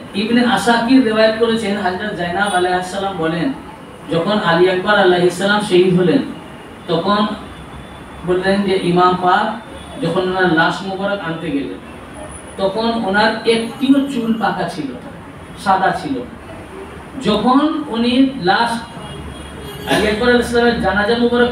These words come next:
তুলে নিয়ে আসছেন, ইবনে আসাকির এ কথা লিখেছেন, যখন ফিরছেন, তখন উনি বলছেন, "আমি চিনতে পারছি না, ইনি কে?" যে আ-, আ-, আমার ভাতিজা আলী আকবর আলাইহিস সালামের জানাজা পাক করে করে নিয়ে আসছেন,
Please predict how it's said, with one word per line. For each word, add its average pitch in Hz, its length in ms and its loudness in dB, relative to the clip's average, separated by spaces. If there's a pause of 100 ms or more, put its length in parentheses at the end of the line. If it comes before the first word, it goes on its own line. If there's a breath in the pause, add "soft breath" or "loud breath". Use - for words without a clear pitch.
তুলে 226 280 2
নিয়ে 240 160 4
আসছেন, 202 320 2
ইবনে 202 220 -6
আসাকির 262 440 4
এ 240 160 4
কথা 208 160 0
লিখেছেন, 160 340 -6 (760)
যখন 233 260 6
ফিরছেন, 285 600 4
তখন 277 340 6 (240)
উনি 240 180 2
বলছেন, 247 320 4
"আমি 262 160 4
চিনতে 269 280 6
পারছি 269 300 2
না, 233 100 4
ইনি 247 240 6
কে?" 262 540 4 (720)
যে - 140 2
আ-, - 400 -8
আ-, 202 220 0
আমার 240 280 4 (440)
ভাতিজা 269 400 4
আলী 247 240 -2
আকবর 247 220 0
আলাইহিস 240 240 4
সালামের 240 280 2 (220)
জানাজা 214 340 2
পাক 254 240 0
করে 254 240 2
করে 262 140 2
নিয়ে 262 200 6
আসছেন, 277 360 4